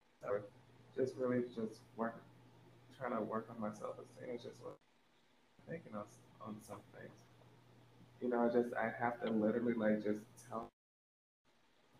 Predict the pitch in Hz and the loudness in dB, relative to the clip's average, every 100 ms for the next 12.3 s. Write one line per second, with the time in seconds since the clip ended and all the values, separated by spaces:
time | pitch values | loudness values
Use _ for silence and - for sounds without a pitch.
0 | - 104 107 - 117 151 - 120 - - | -4 -4 -4 -4 0 0 4 2 2 -6
1 | - - 120 117 - - 123 - 156 123 | -8 2 4 4 -4 -10 -10 -6 -4 -2
2 | - - 123 120 107 - 117 117 - 107 | -4 0 0 2 -4 -2 2 2 2 -8
3 | - - 107 104 - - - - 110 107 | -10 -8 -4 -6 -6 -16 -20 -10 -8 -8
4 | 101 - 110 107 - 95 - 92 87 - | -10 -14 -12 -10 -12 -18 -14 -12 -12 -14
5 | - 87 - - - - - - - 107 | -10 -8 -8 -12 -20 -20 -20 -20 -12 -10
6 | 104 - 98 156 180 - - 107 117 - | -10 -10 0 0 0 -8 -4 -2 -2 -8
7 | 107 107 104 85 - - - - 147 - | 0 0 0 -4 -10 -20 -10 0 2 0
8 | - - - - - - - - 110 107 | -8 -20 -20 -20 -20 -20 -20 -8 2 2
9 | - 110 107 - - 101 - - 101 _ | 2 -4 -6 -10 -6 -4 -6 -14 -20 _
10 | _ _ _ _ _ _ _ _ _ _ | _ _ _ _ _ _ _ _ _ _
11 | _ - 139 156 165 156 170 170 156 160 | _ -14 -10 -6 -4 -6 -8 -6 -4 -6
12 | - - | -12 -8